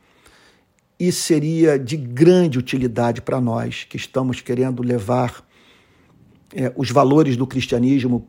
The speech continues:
para a sociedade e anelamos por ajudar a igreja a se desenvolver intelectualmente, que você nos ajude. Sabe, que você nos mantenha na ponta. Então, caso você queira contribuir, aqui vai o nosso Pix,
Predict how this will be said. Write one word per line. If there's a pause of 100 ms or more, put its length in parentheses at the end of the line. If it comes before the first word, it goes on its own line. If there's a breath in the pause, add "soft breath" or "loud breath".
para
a
sociedade (760 soft breath)
e
anelamos (180)
por (140)
ajudar
a
igreja
a
se
desenvolver
intelectualmente,
que
você
nos
ajude. (540)
Sabe,
que
você
nos
mantenha
na
ponta.
Então,
caso
você
queira (360 loud breath)
contribuir,
aqui
vai
o
nosso
Pix,